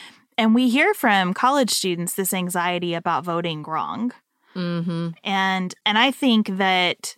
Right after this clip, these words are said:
Speaker 1: listen, I'm a walking example of changing your position all the time. I've changed my party registration. I will never vote for Mitch McConnell again, but I have voted for him before. You know, so I've gotten all kinds of things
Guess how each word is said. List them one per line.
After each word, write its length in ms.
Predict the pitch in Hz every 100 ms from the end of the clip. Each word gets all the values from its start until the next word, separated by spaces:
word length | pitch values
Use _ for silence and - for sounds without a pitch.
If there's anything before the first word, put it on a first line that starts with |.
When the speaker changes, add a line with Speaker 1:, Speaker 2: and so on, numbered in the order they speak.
| _ _ _ _ _ _ _ 330
Speaker 1:
listen, 260 | - 202
I'm 160 | - 302
a 60 |
walking 380 | 240 226 226 220
example 440 | 190 185 170 170 123
of 160 | 170
changing 400 | - 180 175 180
your 140 | 165 160
position 460 | 190 180 - 190
all 100 | 190
the 100 | 202
time. 240 | 208 277 202
I've 120 | 170
changed 260 | - 165
my 120 | 160 160
party 340 | 185 180 214
registration. 680 | 226 226 226 - 233 226 226
I 80 | 196
will 120 | 208
never 300 | 240 240 220
vote 200 | 185 -
for 100 | 185
Mitch 240 | 165 -
McConnell 460 | 175 175 165 160 160
again, 260 | 220 311 226
but 100 | 170
I 80 |
have 260 | 165 160 214
voted 260 | 190 139 156
for 140 | 170
him 240 | 170 151
before. 540 | 160 - 180 202 - 226 - - - -
You 60 | 214
know, 80 | 220
so 140 | 247
I've 100 | 262
gotten 300 | 359 220 208 -
all 180 | 226 240
kinds 340 | 233 226 220
of 100 | 202
things 560 | - 190 180 180 185